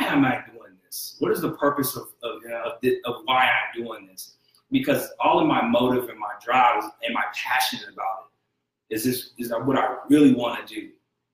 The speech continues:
Speaker 1: You know, is it worth it to me?
Speaker 2: Yes.
Speaker 1: Can I count the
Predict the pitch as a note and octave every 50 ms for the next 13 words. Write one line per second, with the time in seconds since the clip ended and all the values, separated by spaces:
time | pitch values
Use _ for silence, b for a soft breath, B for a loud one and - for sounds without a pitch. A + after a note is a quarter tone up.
0 | _ _ _ _ _ _ _ _ _ _ _ _ - B2 B2 B2 A#2+ - - C3
1 | - - - - - - D#3+ F#3 F#3 F#3 - - - - - A2+ G2+ F#2+ - -
2 | - _ _ _ _ - - - - - - - - - - _ _ _ _ -
3 | - - E3+ F3 G3+ G3 - D3+ D#3 D#3 D3+ D3 - - - - F3 F3 F#3 -
4 | - - - _ _ - - B2+ -